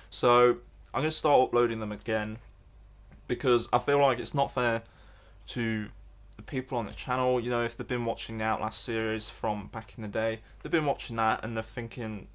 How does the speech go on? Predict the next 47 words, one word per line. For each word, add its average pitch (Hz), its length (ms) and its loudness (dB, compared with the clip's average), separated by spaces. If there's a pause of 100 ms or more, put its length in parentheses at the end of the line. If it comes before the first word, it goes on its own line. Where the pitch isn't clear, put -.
you 127 80 -12
know, 110 180 -4
"Where's 143 340 -6
the 156 60 -18
rest 160 260 -6
of 113 60 -6
the 101 80 -2
episode?" 104 380 -6
It's 101 120 -8
not 135 180 2
fair 120 340 4 (720)
to 113 320 -2 (300)
just - 200 -8
leave 131 200 -2
it 120 80 2
unfinished, 117 520 -6
and 113 80 -4
it's 110 120 -8
not 127 120 -4
fair 113 140 -6
to - 140 -12
Ryan 117 280 4
as 113 100 -4
well 120 220 6
because 113 220 -6
he 117 100 0
took - 200 -10
part 110 200 0
in 101 60 -4
the 107 160 -6
videos. 104 260 -2
So 110 360 2 (500)
I'm 139 100 6
gonna 156 140 0
be 143 160 2
uploading 123 440 2
these 113 200 -6
videos 113 420 -2
over 110 160 -6
the 110 80 -2
next 113 220 -2
few 113 160 -6
days. 110 340 0
So 113 460 2 (320)
over 156 180 4
the 156 140 2
next, - 420 -4